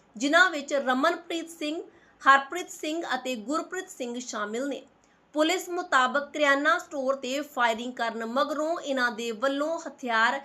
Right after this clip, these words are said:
ਜੰਡਿਆਲਾ ਗੁਰੂ ਦੀ ਨਹਿਰ ਦੇ ਕੋਲ ਲੁਕੋਏ ਗਏ ਸਨ।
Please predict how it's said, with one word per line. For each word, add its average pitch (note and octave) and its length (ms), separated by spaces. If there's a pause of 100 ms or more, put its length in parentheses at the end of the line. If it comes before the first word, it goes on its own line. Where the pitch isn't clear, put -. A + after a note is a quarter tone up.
(200)
ਜੰਡਿਆਲਾ D4 600
ਗੁਰੂ C4 260
ਦੀ C4 200
ਨਹਿਰ A#3+ 320
ਦੇ A#3+ 180
ਕੋਲ A#3 320
ਲੁਕੋਏ C#4 460
ਗਏ G3+ 240
ਸਨ। A#3+ 240